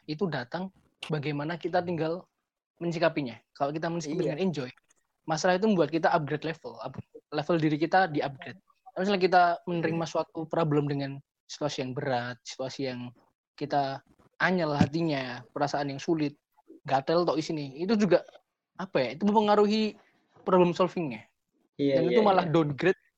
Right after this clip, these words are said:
Speaker 1: jadi kayak gitu. Bener,
Speaker 2: Enggak,
Speaker 1: bener.
Speaker 2: cuy. Ini dari tadi Puko nih ngapain nih? Diem aja nih ngapain nih?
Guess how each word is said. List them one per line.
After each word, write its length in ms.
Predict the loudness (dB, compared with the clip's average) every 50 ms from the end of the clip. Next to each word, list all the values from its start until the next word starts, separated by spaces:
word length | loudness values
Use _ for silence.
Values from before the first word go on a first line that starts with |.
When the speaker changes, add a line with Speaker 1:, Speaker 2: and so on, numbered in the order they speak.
| _ -16
Speaker 1:
jadi 240 | -10 -10 -8 -6 -4
kayak 180 | -4 -4 -4 -4 -10
gitu. 160 | -14 _ -20 -20 _ _ _ _ _ _ _ _ _ _ _ _ _ _ _ _ _ _ _
Bener, 260 | -6 -6 -6 -6 -6
Speaker 2:
Enggak, 220 | -4 0 2 2 2
Speaker 1:
bener. 80 | 2 0
Speaker 2:
cuy. 140 | -2 -2 -4 -10 -18 _ _ _ _ _ _ _
Ini 160 | -4 -2 2
dari 240 | 6 6 6 6 6
tadi 220 | 2 2 0 0 -2
Puko 320 | -8 -10 -12 -6 -6 -6
nih 160 | -4 -6 -6
ngapain 400 | -6 -8 -6 -2 -2 -2 -2 -4
nih? 160 | -6 -10 -16 -16 -16
Diem 380 | -16 -12 -8 -4 -2 -2 -2
aja 200 | -2 -4 -4 -4
nih 140 | -6 -8 -8 -10
ngapain 320 | -8 -4 -2 -2 -2 -2
nih? 160 | -4 -8 -12